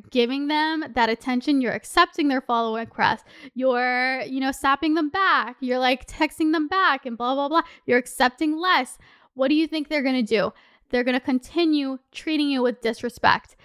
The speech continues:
Disrespect. Why would they treat you with respect after you're accepting their disrespect? So if you're talking to a little boy, he's unfollowing you, he's, you know, having all of these mixed signals and, like, you're like, "Oh, does he like me?" Ask yourself,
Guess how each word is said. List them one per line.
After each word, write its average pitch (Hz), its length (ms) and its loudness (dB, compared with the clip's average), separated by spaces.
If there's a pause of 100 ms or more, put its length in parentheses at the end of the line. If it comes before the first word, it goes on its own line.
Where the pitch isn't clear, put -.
(420)
Disrespect. 294 580 2 (120)
Why 320 220 2
would 415 160 -4
they 392 100 -2
treat 339 240 -2
you 339 120 2
with 330 120 -4
respect 285 500 0
after 269 240 -4
you're 269 340 0
accepting 262 600 -2
their 254 320 -2
disrespect? 214 760 -2 (340)
So 240 340 0
if 220 180 -6
you're 349 160 2
talking 311 400 -2
to 285 160 -4
a 262 40 2
little 240 240 0
boy, 226 380 0
he's 233 200 -10
unfollowing 302 640 -2
you, 302 220 -2
he's, 254 280 0 (280)
you 254 100 -6
know, 233 240 2
having 254 260 -2
all 269 160 -2
of 269 80 -4
these 262 220 -2
mixed 269 280 -4
signals 311 680 0
and, 277 160 0
like, 269 180 0
you're 277 100 -2
like, 269 200 -2
"Oh, 320 240 2
does 330 160 -4
he 349 80 -4
like 349 240 -4
me?" 311 180 0 (220)
Ask 339 280 4
yourself, 220 420 0